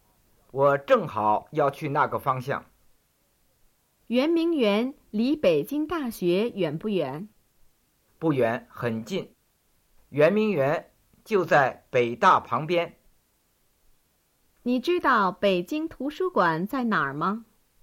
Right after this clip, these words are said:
Speaker 1: 知道，北京图书馆在北京动物园西边。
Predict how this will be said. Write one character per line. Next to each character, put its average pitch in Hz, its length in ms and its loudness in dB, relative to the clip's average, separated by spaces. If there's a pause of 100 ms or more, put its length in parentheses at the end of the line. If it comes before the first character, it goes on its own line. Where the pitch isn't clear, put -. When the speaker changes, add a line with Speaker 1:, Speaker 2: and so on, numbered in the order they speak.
(320)
Speaker 1:
知 175 260 -4
道， 95 260 -2 (840)
北 151 200 2
京 233 280 -2
图 196 160 -8
书 220 200 0
馆 107 460 -2 (300)
在 156 260 4
北 123 340 0
京 196 360 -6
动 220 240 0
物 131 100 -6
园 120 260 -2
西 226 320 -12
边。 - 280 -6